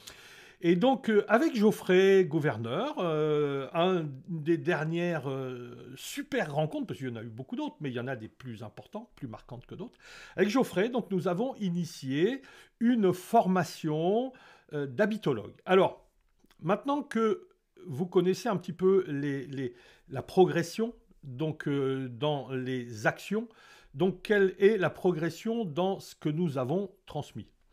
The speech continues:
Dans un premier temps, avec Rénovation Pertinente, nous répondions, moi-même et, et donc, euh, les co-administrateurs,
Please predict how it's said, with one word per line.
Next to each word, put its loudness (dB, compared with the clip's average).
Dans 4
un 6
premier 2
temps, 2
avec 2
Rénovation -2
Pertinente, -4
nous -2
répondions, 0
moi-même -2
et, -4
et -4
donc, -8
euh, -4
les -6
co-administrateurs, -6